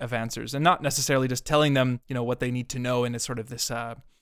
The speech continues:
you know, "You need to listen to me" kind of thing, but helping them find their, find their own answers, like Jesus did with asking questions, right? It's the same sort of thing.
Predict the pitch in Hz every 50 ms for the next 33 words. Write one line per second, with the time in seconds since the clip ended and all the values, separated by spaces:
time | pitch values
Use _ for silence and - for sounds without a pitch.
0 | _ - - 117 113 113 117 127 135 123 117 113 113 113 120 120 - 123 120 120
1 | 120 127 123 - 131 117 113 - - 120 120 113 127 123 - 143 143 143 139 127
2 | 127 123 123 123 - - 120 113 113 120 120 113 _ _ - - - - - -
3 | - 123 120 117 120 120 120 117 117 117 120 - - 117 117 170 175 160 - 185
4 | 170 175 156 127 - 120 120 120 117 - 120 117 - - 123 117 - 120 113 -
5 | - 113 113 113 120 120 127 - - _ _ _ _ _ _ - - - - -
6 | 120 117 - - 127 120 120 - - 120 117